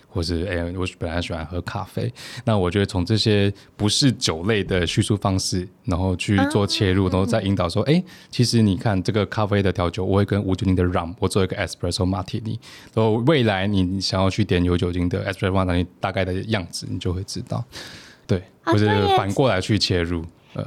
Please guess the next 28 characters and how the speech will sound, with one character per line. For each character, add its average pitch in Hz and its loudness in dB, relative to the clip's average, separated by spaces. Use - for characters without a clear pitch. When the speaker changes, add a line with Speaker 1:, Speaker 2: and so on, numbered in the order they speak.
Speaker 2:
对 349 4
耶， 285 0
除 277 0
了 294 4
就 294 2
是 302 2
刚 269 -2
刚 277 -4
提 226 4
到， 220 4
除 220 2
了 214 4
风 269 0
味 277 4
上 220 4
的 175 2
表 160 0
现 220 4
之 196 2
外， 190 2
其 170 -2
实 190 4
在 214 0
形 196 4
体 214 4
上 190 2
面 196 6
也 160 0